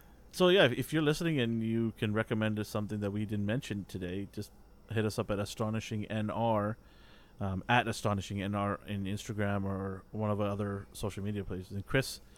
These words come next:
if there's a, you know, someone mentions, mentions something that we'll talk about it next week that, that we forgot to mention today.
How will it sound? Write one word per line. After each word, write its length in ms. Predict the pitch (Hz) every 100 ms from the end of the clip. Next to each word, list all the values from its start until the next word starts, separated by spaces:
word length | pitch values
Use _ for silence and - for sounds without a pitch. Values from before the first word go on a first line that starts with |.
| - - -
if 220 | - 113 - -
there's 260 | 113 120 127
a, 300 | 113 110 104
you 80 | 123
know, 160 | 101 95
someone 300 | 123 113 107
mentions, 380 | 113 - 113 107 107
mentions 400 | 113 120 117 104
something 280 | 107 107 104
that 60 |
we'll 100 | 98 98
talk 260 | 110 104
about 160 | 101 95
it 60 |
next 240 | 92 98 -
week 160 | 107
that, 140 | - 95
that 140 | 92
we 100 | 95
forgot 320 | 95 104 98 -
to 80 |
mention 340 | 95 95 - 87
today. 480 | - 90 101 92